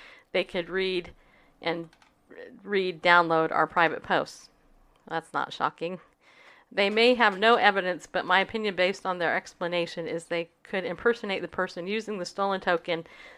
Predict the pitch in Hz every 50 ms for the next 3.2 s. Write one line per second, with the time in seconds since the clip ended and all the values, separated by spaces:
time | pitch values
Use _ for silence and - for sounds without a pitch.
0 | _ - - 220 220 - 226 214 214 202 196 - 175 180 170 135 - - 180 190
1 | 208 - - _ _ _ - _ _ - 277 320 - - 339 285 208 233 247 233
2 | 226 196 - 214 226 226 - - 208 196 - - - - 185 180 170 151 156 -
3 | 151 147 165